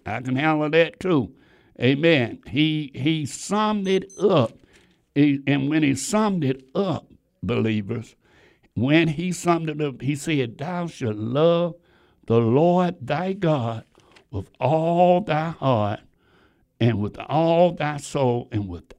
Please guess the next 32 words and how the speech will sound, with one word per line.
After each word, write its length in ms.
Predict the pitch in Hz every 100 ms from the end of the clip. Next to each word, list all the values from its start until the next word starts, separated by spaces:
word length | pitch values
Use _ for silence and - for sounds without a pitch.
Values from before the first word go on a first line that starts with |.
| -
all 400 | 170 170 170 165
thy 300 | 160 135 135
mind." 460 | 127 139 110 90 - _ _ _ _ _ _ _ -
Listen, 580 | 120 190 185 - 92 85 _ _ _
there's 460 | - 170 185 165 120
no 200 | 151 190
way 180 | 208 196
you 240 | 143 147
can 300 | 143 123 107
break 480 | 95 123 156 160 143 _ _ _
the, 240 | - 113 - _ _
uh, 400 | - 117 107 101
one 520 | 98 92 90 117 147 156
of 100 | 135
the 120 | 113
first 680 | - - 185 185 185 180 - _ _
four 440 | 160 160 151 143 - _ _
commandments 720 | - 117 123 147 143 120 107 -
and 180 | 107 107
say 160 | -
you 220 | 131 117 131
loving 400 | 127 123 113 107
God 400 | 120 123 113 - _ _ _ -
with 180 | 95
all 220 | 123 139 156
your 180 | 160
heart 400 | 147 117 113 110 -
and 100 | 95
with 160 | 98 110
all 240 | 123 147
your 160 | 143 131
soul 580 | - 117 113 113 110